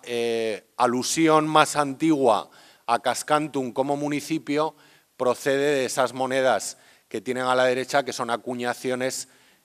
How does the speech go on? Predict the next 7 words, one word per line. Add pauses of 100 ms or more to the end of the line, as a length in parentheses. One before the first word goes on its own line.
(120)
tiberianas.
Los
que
estamos
en
los
bañales